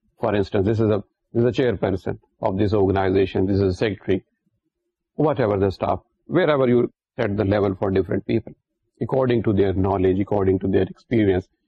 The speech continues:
according to their P R skills۔ And then you go to debate and decide what media you are going to use، what strategy actually you are going to use، involving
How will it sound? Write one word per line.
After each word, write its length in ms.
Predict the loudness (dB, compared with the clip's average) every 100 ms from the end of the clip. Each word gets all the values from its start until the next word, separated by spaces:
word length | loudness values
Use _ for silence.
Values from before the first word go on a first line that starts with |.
| _
according 400 | -4 0 0 0
to 80 | 0
their 220 | 0 0
P 180 | -2 -2
R 60 | -2
skills۔ 600 | -6 -4 -2 -2 -6 _ _ _ _ _ _ _ _ _ _ _
And 200 | -2 0
then 220 | 0 -2 -8 _ _ _ _ _
you 120 | 0 2
go 180 | 2 0 -2 _ _ _ _ _ _ _ _ _
to 60 | 0
debate 680 | 2 2 2 2 0 -8 -20 -4
and 220 | 0 0
decide 640 | 0 -2 -4 -2 -4 -10 -20 _ _ _ _ _ _ _ _ _ _ _ _ _ _ _ _ _ _ _ _ _ -4
what 260 | -2 -2 _ -2
media 480 | 0 2 2 -2 -6 _ _ _ _ -2
you 160 | 0
are 120 | 0
going 280 | -2 0 -2 -2
to 80 | -4
use، 320 | 0 2 2
what 220 | 0 -4
strategy 580 | -6 -4 -2 0 0 0 -2
actually 360 | -4 -4 0
you 140 | 2 2
are 120 | 0
going 280 | -2 -2 -2
to 100 | -2
use، 260 | 0 0
involving 600 | 0 0 2 0 0 0